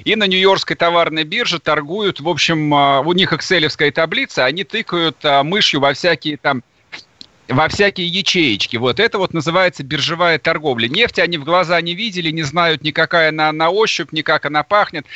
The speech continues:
но это никого не интересует. Но там фишка в том, что двадцать первого апреля, а, фьючерсы вот на эту американскую нефть, ну, то, что называется, закрываются. То есть ты бы ли фи-, либо физически должен ее забрать, либо продать.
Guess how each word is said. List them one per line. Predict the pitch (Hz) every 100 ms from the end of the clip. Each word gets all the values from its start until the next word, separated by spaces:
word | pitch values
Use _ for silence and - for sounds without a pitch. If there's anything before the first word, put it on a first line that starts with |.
| - 156
но | 196
это | -
никого | 170 175 175
не | 180 165
интересует. | 165 156 165 - 143 98
Но | 120 165 - - - -
там | 180
фишка | - 202 - 190
в |
том, | - 190
что | 151 180
двадцать | 160 185 170 170 -
первого | 185 170 170 160 156
апреля, | - 156 175 226 254 208 156 131 -
а, | 127 135 135
фьючерсы | - 190 185 165 - 156
вот | 156
на | 160 165
эту | 143 156
американскую | 156 160 156 165 143 - 147
нефть, | 165 226 - - - -
ну, | 170
то, | 208
что | -
называется, | 180 151 175 185 180 160
закрываются. | 160 - 190 180 139 120 120
То | 147
есть | 139 -
ты | 175
бы | 170
ли | 170
фи-, | 151 180
либо | - 180 170
физически | - 170 185 151 - 156
должен | 143 160 135 147
ее | 139 139
забрать, | 165 170 254 277 - - - - -
либо | - 220 262
продать. | 226 190 180 123 95 - -